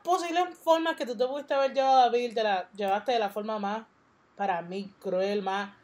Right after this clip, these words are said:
más triste, más... Como que no sé. Uy, un personaje, digo, no todo el mundo está de acuerdo en...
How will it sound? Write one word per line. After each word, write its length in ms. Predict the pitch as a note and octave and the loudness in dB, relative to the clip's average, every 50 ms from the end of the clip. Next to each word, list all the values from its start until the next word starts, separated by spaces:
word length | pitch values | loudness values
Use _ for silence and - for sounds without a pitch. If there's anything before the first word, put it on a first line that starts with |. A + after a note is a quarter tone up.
| _ _ _ _ _ _ _ | _ _ _ _ _ _ _
más 320 | - G#3+ A#3+ A#3+ - - _ | -2 -2 -2 -2 -4 -8 _
triste, 520 | - G#3+ G#3+ A3 A#3+ A3 - - A#3+ G#3+ | -4 -2 -2 -2 -2 -6 -4 -2 -2 -2
más... 560 | G#3 G3 F#3 F#3 G3 G#3+ A3 G#3 G3 F3+ E3 E3 E3 - _ _ _ _ _ _ _ _ _ _ _ _ _ _ _ _ _ _ _ _ _ _ _ _ _ | 0 -2 -2 0 0 0 0 -2 -2 -4 -6 -10 -16 -20 _ _ _ _ _ _ _ _ _ _ _ _ _ _ _ _ _ _ _ _ _ _ _ _ _
Como 180 | - A#3+ B3 | -4 -4 0
que 140 | A#3+ C4+ B3+ | 4 4 4
no 140 | C4+ E4+ G#4 | 4 4 2
sé. 300 | G4 - - D#4 F4 F#4+ A4+ A#4+ A4 E4+ - - - _ _ _ _ _ _ _ _ _ _ _ _ _ _ _ _ _ _ _ _ _ _ _ _ _ _ _ _ _ | 2 0 0 2 4 6 6 6 4 2 -2 -12 -18 _ _ _ _ _ _ _ _ _ _ _ _ _ _ _ _ _ _ _ _ _ _ _ _ _ _ _ _ _
Uy, 380 | C4 D#4+ G4+ A4 G#4+ G4 F4 | 0 4 6 8 8 6 4
un 120 | D#4+ D4 D4 | 0 -2 -2
personaje, 520 | - F4+ F4+ F4+ G4 G4 F#4+ G4+ G4 F#4+ - B3 | -2 -2 0 0 0 2 2 2 2 0 -2 -8
digo, 240 | A3 C#4+ C#4+ C#4+ B3+ | -8 0 0 2 2
no 160 | B3 A#3 G#3 | 2 -2 0
todo 240 | C4 C#4 C#4+ D4 D4 | 2 4 4 4 2
el 80 | D4 C#4 | 0 -2
mundo 680 | C4+ C#4 C#4+ C#4+ C#4 C4 C4 A#3+ A3 G3 F3+ F3+ - _ _ _ _ _ _ _ - | -6 -8 -8 -6 -2 0 0 2 2 0 0 -2 -6 _ _ _ _ _ _ _ -6
está 340 | A#3 A3+ A3+ - C4+ B3 B3 | -4 -4 -2 -2 0 0 2
de 80 | B3+ | 0
acuerdo 480 | B3 G#3 A3+ A#3 A#3+ B3 B3 A#3+ A#3+ A#3 | 0 0 0 0 0 2 2 2 0 0
en... 300 | A3 G#3+ G#3+ G#3 A3 | 0 -2 -4 -6 -10